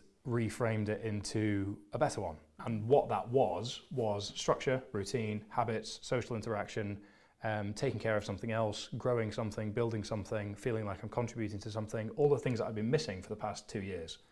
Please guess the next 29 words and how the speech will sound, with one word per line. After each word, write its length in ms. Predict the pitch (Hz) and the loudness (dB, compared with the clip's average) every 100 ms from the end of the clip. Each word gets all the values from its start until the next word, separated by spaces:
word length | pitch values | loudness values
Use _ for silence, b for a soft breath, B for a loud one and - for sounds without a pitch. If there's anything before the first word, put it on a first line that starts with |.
| B B B B B B _ _ - | B B B B B B _ _ 6
Odie 280 | 135 117 | 8 8
was 120 | 107 101 | 2 0
just 160 | 98 | -2
the 60 | 120 | 0
manifestation 640 | 104 98 - - 123 - | 0 0 -2 0 0 0
of 80 | 87 | -4
that, 240 | 87 90 - | -6 -8 -8
or 60 | 104 | -10
the 60 | |
pig 220 | 107 113 101 | 2 2 2
dog, 240 | 90 90 - | -2 -4 -6
as 80 | |
he's 120 | 98 98 | -6 -4
now 240 | 92 92 101 | -4 -6 -4
lovingly 380 | 104 95 92 | -4 -2 -6
known. 280 | 95 95 92 104 | -6 -6 -6 -6
He 80 | |
doesn't 220 | 98 98 95 | -6 -8 -8
really 180 | 92 | -8
get 160 | 92 95 | -8 -8
called 180 | - 98 | -8 -6
Odie 220 | 92 92 | -6 -8
anymore, 280 | 87 92 90 - | -8 -10 -12 -14
just 280 | 127 - 120 | -14 -12 -8
the 80 | 107 | -6
pig. 320 | 107 101 98 B B B B B B - | -4 -6 -8 B B B B B B 0
And 500 | 113 107 104 101 - - _ _ _ _ _ _ _ _ - - 120 113 | 2 4 2 0 -4 -10 _ _ _ _ _ _ _ _ -20 -16 -10 -2
most 520 | 120 135 143 151 - | 6 8 8 6 2
importantly 680 | 120 110 92 85 85 85 | 4 4 2 -2 -6 -6